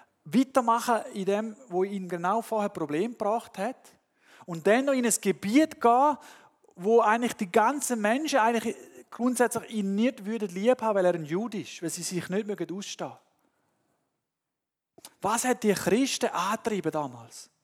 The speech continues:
Und ich glaube, wir tun gut, uns das zu fragen, weil wenn du willst, er wirklich leben, wenn du willst, die Welt um dich herum ein bisschen auf den Kopf stellen mit Gott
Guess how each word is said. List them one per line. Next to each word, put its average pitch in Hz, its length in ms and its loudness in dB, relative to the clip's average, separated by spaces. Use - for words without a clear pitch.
Und 170 80 -8
ich 165 80 -6
glaube, 214 200 2
wir 220 100 -4
tun 202 240 -6
gut, 240 340 -4
uns 226 140 -12
das 160 240 -4
zu - 80 -18
fragen, 202 540 -6
weil 147 120 -8
wenn 143 200 -6
du 254 200 -4
willst, 202 180 -2
er 156 140 -4
wirklich 185 420 -6
leben, 156 320 -2
wenn 139 100 -12
du 240 140 -4
willst, - 320 0
die 151 120 2
Welt 180 240 2
um 180 120 -8
dich 147 160 -8
herum 240 280 -6
ein 214 100 0
bisschen 175 220 -6
auf 170 100 -10
den 170 100 -8
Kopf - 260 -6
stellen 185 300 -2
mit 190 160 -10
Gott - 460 -14